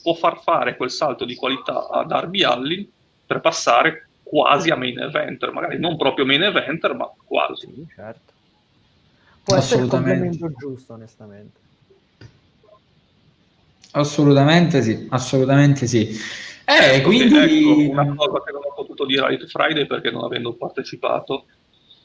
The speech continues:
Speaker 1: eh, due o tre giorni fa, questo è uno dei dubbi che ho su Darby Allin, grosso come una casa, e ce l'avrò sempre. Due o tre giorni fa mi ero su Instagram e, eh, mi appare Darby Allin è in diretta.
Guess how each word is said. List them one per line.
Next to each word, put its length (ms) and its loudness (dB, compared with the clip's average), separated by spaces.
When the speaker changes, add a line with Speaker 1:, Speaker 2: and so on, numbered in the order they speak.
Speaker 1:
eh, 500 4
due 220 4
o 120 0
tre 220 -2
giorni 280 -6
fa, 360 -8
questo 260 -4
è 40 -4
uno 100 -6
dei 140 -4
dubbi 320 -8
che 120 -6
ho 100 -2
su 360 -8
Darby 460 -4
Allin, 380 -2
grosso 360 -6
come 180 -8
una 140 -4
casa, 420 2
e 80 0
ce 140 -6
l'avrò 260 -2
sempre. 540 -6
Due 100 0
o 40 4
tre 100 0
giorni 260 2
fa 360 2
mi 320 0
ero 240 2
su 200 0
Instagram 720 -2
e, 380 -2
eh, 920 -6
mi 140 0
appare 520 2
Darby 320 0
Allin 320 0
è 60 -2
in 100 -4
diretta. 560 -6